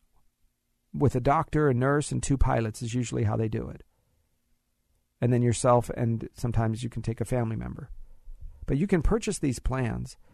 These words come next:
pretty inexpensively. And it's worth it to have one kind of always on standby. And you register, "This is where I am, this is with the city," because they arrange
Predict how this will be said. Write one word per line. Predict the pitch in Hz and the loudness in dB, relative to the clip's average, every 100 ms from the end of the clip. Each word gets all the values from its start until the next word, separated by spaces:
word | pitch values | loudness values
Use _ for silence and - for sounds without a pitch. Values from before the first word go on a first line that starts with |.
| _ - | _ -4
pretty | - 214 233 | 0 2 0
inexpensively. | 156 147 - 135 131 - 127 - 139 - _ _ _ _ _ _ _ _ _ _ _ _ _ _ _ _ - | 0 0 -2 -2 -2 -4 -10 -12 -16 -20 _ _ _ _ _ _ _ _ _ _ _ _ _ _ _ _ 0
And | 143 | 0
it's | 123 | 0
worth | 156 170 170 | 0 2 2
it | 170 | 0
to | 135 | 0
have | 117 127 117 | 2 2 4
one | 123 117 | 2 2
kind | - 131 | 0 -2
of | 117 | -2
always | - 135 139 123 | 4 4 6 4
on | 120 | 0
standby. | 120 - 113 - - - - - _ _ _ _ _ _ _ _ _ _ _ _ _ 139 | -2 -2 -2 -2 -6 -10 -18 -20 _ _ _ _ _ _ _ _ _ _ _ _ _ -4
And | 117 | 2
you | |
register, | 117 131 127 - 131 | 6 6 4 4 2
"This | 113 120 | 2 -2
is | 110 | -4
where | 113 | -2
I | 110 | 2
am, | 127 135 | 2 2
this | 117 135 | 0 -4
is | |
with | 117 | -6
the | - | -6
city," | - 143 135 131 - - - | 2 4 6 2 -8 -20 -10
because | 139 147 123 | 2 2 6
they | 170 | 6
arrange | 156 180 185 117 143 - | 6 4 4 2 2 -4